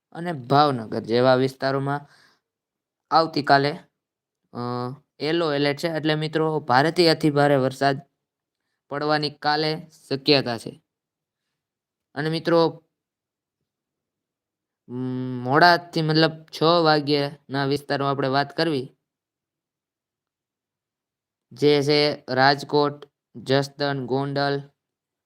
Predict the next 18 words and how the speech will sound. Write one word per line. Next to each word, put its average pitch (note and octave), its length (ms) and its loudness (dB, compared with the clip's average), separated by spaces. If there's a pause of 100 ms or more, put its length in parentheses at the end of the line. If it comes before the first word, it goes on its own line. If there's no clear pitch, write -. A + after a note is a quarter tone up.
(140)
ચોટીલા C#3+ 760 0 (800)
અને D3+ 120 -6
જામનગર D3 840 0 (460)
એવા D#3 200 -2
વિસ્તારોમાં D#3+ 680 -2
પણ D#3+ 240 2 (880)
રાતના D#3 600 2
સમયે D3+ 380 -2
મિત્રો C#3+ 640 -2 (120)
અતિથી D3+ 560 -2
અતિ, C#3 260 -2
અતિ C#3+ 480 -8
ભારે C#3+ 280 0
તો D3+ 140 -4
નહીં E3 320 -6 (200)
પણ D3 140 -8
હળવાથી E3+ 420 0
મધ્યમ C#3+ 580 -4